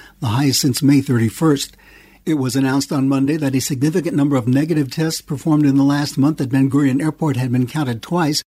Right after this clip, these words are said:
nearly doubling the real positive results. The Jerusalem Post reports the Knesset has approved extending the covid nineteen restrictions regarding air travel.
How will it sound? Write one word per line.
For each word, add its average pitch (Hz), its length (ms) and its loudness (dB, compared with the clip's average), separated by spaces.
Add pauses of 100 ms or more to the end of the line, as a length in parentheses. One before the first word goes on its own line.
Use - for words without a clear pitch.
(260)
nearly 139 260 2
doubling 139 460 2
the 120 100 -2
real 127 460 0
positive 131 480 -2
results. 117 480 -2 (420)
The 151 80 0
Jerusalem 165 400 2
Post 170 240 -2
reports 175 340 -4
the 156 120 -8
Knesset 160 400 0
has 147 220 -2
approved 143 340 -2
extending 165 480 0
the 131 80 0
covid 135 300 -2
nineteen 139 360 2
restrictions 131 560 -2
regarding 123 400 0
air 143 140 0
travel. 120 420 -4